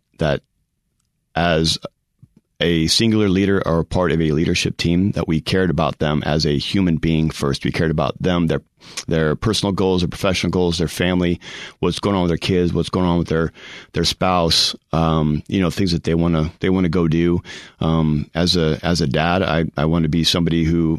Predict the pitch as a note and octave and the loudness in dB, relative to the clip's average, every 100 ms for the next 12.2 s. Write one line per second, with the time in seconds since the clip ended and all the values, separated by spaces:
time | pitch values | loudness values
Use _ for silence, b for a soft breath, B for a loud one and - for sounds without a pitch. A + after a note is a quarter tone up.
0 | - F#2 - G2 F#2+ F#2 F2 D#2 E2+ F#2+ | 0 -2 0 0 2 2 2 2 2 0
1 | G#2 E2 E2 D#2+ E2 D2 - F#2 F#2 F2+ | 0 2 2 2 2 0 0 0 2 0
2 | - _ _ _ B B B B B B | -2 _ _ _ B B B B B B
3 | B - - A2 F2+ F2 E2 E2 E2+ E2 | B -6 0 2 4 2 2 2 4 4
4 | D#2+ D#2 E2 F#2 E2+ F2 F#2+ - - G2+ | 2 2 2 2 2 2 0 0 0 0
5 | G2 G2 G2 F#2+ F2+ - G2+ - D#2+ D#2+ | 2 2 2 2 0 0 0 0 0 2
6 | C#2 E2+ F2+ F2 F2+ E2 - F2 E2+ E2+ | 2 2 2 2 2 2 0 0 2 2
7 | E2 D#2+ G2 A#2+ A#2 - F2 F2 E2 E2 | 2 2 2 0 -2 0 2 2 2 2
8 | F2+ - - E2+ F2 B2 B2 A2+ D#2 D#2 | 0 0 0 0 0 0 0 2 2 0
9 | - D2+ E2 D2 E2+ D#2+ - D#2+ D#2 D#2+ | 0 0 2 2 2 2 0 0 0 2
10 | D2+ E2 D#2 F2+ F2 D#2+ D2+ - D#2+ - | 2 0 0 0 2 2 0 0 0 0
11 | E2 D2+ D2+ - D2+ C#2+ D2+ - E2 D#2+ | 2 2 2 2 0 2 0 0 0 2
12 | D#2 | 0